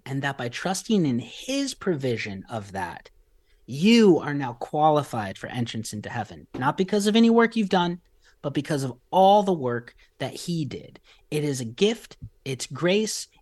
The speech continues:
it's undeserved, it's unearned, it's unworked for, it's unmerited, and you just have to receive it by trusting that he did it for you. It is the, it is the most free thing ever. And that's why people are skeptical of it, 'cause nothing's free.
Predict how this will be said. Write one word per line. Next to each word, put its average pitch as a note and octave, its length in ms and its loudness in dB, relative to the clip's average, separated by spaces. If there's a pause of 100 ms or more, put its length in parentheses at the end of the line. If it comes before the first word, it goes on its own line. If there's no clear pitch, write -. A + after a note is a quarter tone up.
it's C#3+ 280 -6
undeserved, G3+ 840 2
it's C3+ 240 -12
unearned, F#3+ 640 0
it's - 180 -10
unworked F#3 460 0
for, F3+ 280 2
it's - 180 -6
unmerited, E3+ 880 2 (360)
and D3 180 -2
you D#3+ 240 0
just F#3 260 -2
have E3 300 0
to D3 120 -4
receive C3+ 580 -4
it G#2+ 200 -8 (460)
by B2+ 120 0
trusting B2 540 -4
that A2+ 100 -4
he B2+ 140 -6
did A2+ 180 -6
it - 100 -16
for D#2 160 -16
you. - 220 -16 (280)
It F3 140 0
is F#3+ 200 2
the, E3 320 2
it E3 100 -2
is E3 140 -2
the E3+ 100 6
most G3+ 300 8
free G3 220 0
thing F3+ 420 2
ever. C3 380 -4 (300)
And D3+ 120 2
that's G3 160 4
why G3+ 100 6
people F#3 260 0
are D3 60 2
skeptical C3 460 -2
of G#2 120 -4
it, G2+ 160 -8
'cause B2 200 -6
nothing's F3 400 4
free. G#2+ 540 -4